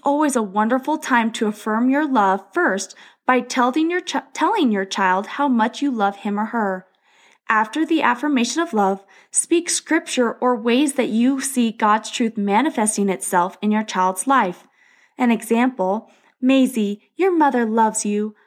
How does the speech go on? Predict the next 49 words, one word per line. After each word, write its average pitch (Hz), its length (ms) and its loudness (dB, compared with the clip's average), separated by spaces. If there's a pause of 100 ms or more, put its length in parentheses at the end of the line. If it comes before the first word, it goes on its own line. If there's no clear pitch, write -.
(140)
You 320 200 0
are 269 220 2
such 302 380 -2
a 254 40 -2
child 208 380 -4
of 196 80 -6
God, 190 340 -6 (140)
and 277 140 -2
He 302 180 0
is 277 200 -4
giving 311 360 2
you 233 100 2
His 233 240 0
grace 214 400 0
and 254 180 2
mercy. 254 600 -2 (480)
May 247 140 4
your 254 180 2
day 247 340 2
be 311 220 2
filled 285 360 2
with 220 220 -6
opportunities 220 880 -2 (260)
to 311 120 2
give 302 360 0
that 277 240 2
grace 220 260 0
to - 160 -4
others, 196 400 -4 (360)
and 285 160 2
may 277 120 2
you 277 180 4
seek 330 380 0
His 349 240 -2
best - 340 0
in 226 240 -2
every 240 240 2
situation 214 640 0
that 208 220 0
comes 247 400 0
your 208 100 -2
way, 196 360 -2 (320)
giving 262 360 2
Him 320 400 2
the 262 80 4
glory 233 500 0
in 226 320 -2
all 233 280 4
things." 196 760 -4